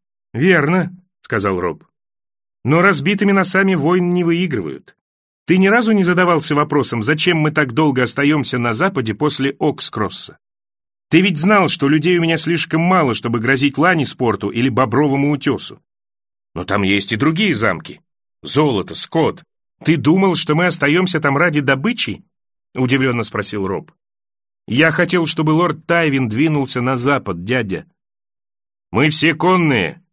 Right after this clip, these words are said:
продолжил сир Бринден, «а войско Ланнистера состоит в основном из пехоты. Мы намеревались погонять лорда Тайвина взад-вперёд вдоль побережья,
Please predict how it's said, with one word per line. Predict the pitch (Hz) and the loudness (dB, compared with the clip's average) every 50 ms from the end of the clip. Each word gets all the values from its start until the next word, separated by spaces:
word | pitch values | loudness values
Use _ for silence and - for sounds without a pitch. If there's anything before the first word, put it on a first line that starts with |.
| _ _ | _ _
продолжил | - 107 107 101 98 98 95 85 95 85 | -2 -2 0 0 0 0 -2 -2 -4 -4
сир | - - 117 101 95 | -4 -2 -2 -2 -2
Бринден, | 90 107 104 90 80 76 71 67 - _ _ _ _ _ _ _ - | -2 -2 -2 -2 -4 -6 -10 -14 -18 _ _ _ _ _ _ _ -2
«а | - 117 117 | 0 2 2
войско | 131 170 180 147 - - 160 | 4 2 2 0 0 0 0
Ланнистера | 165 185 196 185 170 147 151 - 123 107 95 | 2 2 2 2 0 -2 -2 -2 -2 -2 -2
состоит | - 110 107 - 170 170 - | -2 -4 -2 -2 -2 0 -2
в | 147 | -4
основном | 131 - 135 139 147 160 156 147 | -4 -2 -2 0 0 2 2 0
из | 135 - | -2 0
пехоты. | - 151 143 - 107 98 82 - 82 76 69 - _ _ _ _ _ _ _ _ _ _ _ _ _ _ _ _ - | -2 -2 -2 0 -2 -2 -2 -4 -6 -8 -8 -12 _ _ _ _ _ _ _ _ _ _ _ _ _ _ _ _ -4
Мы | - 120 156 175 | 0 2 2 4
намеревались | 180 180 175 170 156 160 165 185 185 170 151 - | 4 2 2 2 2 2 2 2 2 2 0 0
погонять | - 151 131 131 143 156 175 170 - 131 | -2 -2 0 0 0 0 0 0 0 0
лорда | 139 165 165 147 139 151 | 0 0 2 2 0 -2
Тайвина | - - 160 165 170 165 156 147 139 139 | 0 0 2 2 2 2 2 0 0 -2
взад-вперёд | 123 117 135 160 160 156 - - 143 151 165 165 131 | -2 0 0 0 0 -2 -2 0 0 2 2 0 -2
вдоль | 104 104 151 165 147 | -2 -2 -2 -2 0
побережья, | 156 156 151 151 151 160 160 151 123 101 87 80 69 - | 0 0 0 2 2 2 2 0 0 -2 -4 -6 -8 -10